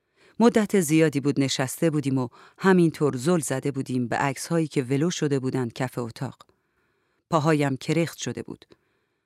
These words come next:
کلمات جاری که می‌شوند از دهانمان همانقدر زیان بارند که پاهامان در لگدمالی سبزه‌ها. گرچه سکوت هم دست کمی از حرف زدن ندارد. ادگار ساکت بود.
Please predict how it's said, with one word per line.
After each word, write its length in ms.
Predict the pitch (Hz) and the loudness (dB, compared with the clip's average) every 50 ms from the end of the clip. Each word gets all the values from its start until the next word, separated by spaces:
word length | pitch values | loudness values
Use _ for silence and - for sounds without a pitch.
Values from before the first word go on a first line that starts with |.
| _ _ _ _ _ _ _ - | _ _ _ _ _ _ _ -4
کلمات 440 | - 208 208 202 202 214 233 233 - | 0 2 2 4 4 4 2 2 2
جاری 280 | - 185 170 160 151 147 | 4 4 6 6 4 2
که 160 | - 170 156 | 2 2 4
می‌شوند 540 | 151 143 - - 156 139 147 143 143 131 - | 4 2 2 0 0 0 2 0 0 0 0
از 140 | - 147 123 | -2 -2 0
دهانمان 580 | - 143 139 147 143 135 135 147 165 170 160 151 _ _ - - - - _ - | 0 0 0 2 2 2 2 2 2 2 0 -2 _ _ -20 -20 -20 -20 _ 0
همانقدر 680 | - 196 196 190 175 170 156 - 156 147 147 - - 131 | 4 6 6 6 6 4 4 2 0 0 0 -2 -4 -4
زیان 360 | 120 135 151 147 135 131 127 | 0 2 2 2 2 0 0
بارند 380 | 135 139 135 131 131 127 120 - _ _ _ _ _ _ _ - | -2 -2 -2 -2 -4 -4 -6 -8 _ _ _ _ _ _ _ -4
که 140 | - 165 | -4 -4
پاهامان 600 | 151 - 160 151 143 143 175 180 175 165 160 151 | 0 2 4 4 4 4 2 2 4 4 2 2
در 140 | 131 139 135 | 0 0 -2
لگدمالی 720 | 131 127 135 135 - 135 131 - 135 131 123 117 127 131 120 | -2 -2 -2 -2 -2 -4 -2 -2 -2 -2 -2 -4 -4 -4 -4
سبزه‌ها. 580 | - - 127 123 - - 123 120 123 120 117 _ _ _ _ _ _ _ _ _ _ _ - _ - - - - - | -4 -4 -6 -6 -6 -6 -8 -6 -6 -10 -10 _ _ _ _ _ _ _ _ _ _ _ -20 _ -20 -20 -14 -4 0
گرچه 420 | 175 180 170 - - 196 185 135 - | 2 2 2 2 0 0 0 0 -2
سکوت 500 | - - 185 165 - - 233 196 - - | -2 0 0 0 2 2 0 0 0 0
هم 140 | 170 151 143 | 0 2 2
دست 260 | 135 131 127 - 147 | 0 0 -2 -2 -4
کمی 340 | 135 - 175 175 175 165 131 | -4 -2 0 2 2 2 0
از 140 | 123 - - | 0 -4 -2
حرف 240 | 139 131 123 - | -4 -4 -4 -4
زدن 380 | - 139 131 - 131 135 135 135 | -6 -6 -4 -4 -4 -4 -4 -4
ندارد. 480 | 143 135 - 87 - - - - _ - _ _ _ _ _ _ _ _ _ _ _ _ _ _ _ _ - | -6 -6 -8 -10 -14 -16 -18 -20 _ -20 _ _ _ _ _ _ _ _ _ _ _ _ _ _ _ _ 2
ادگار 440 | 165 160 - 139 135 156 156 156 160 - | 2 2 4 4 2 2 2 2 -2 -4
ساکت 540 | - - - 147 127 - - 151 - - - | -4 -2 -2 -2 -2 -2 -4 -4 -4 -6 -14
بود. 220 | - - - | -20 -20 -20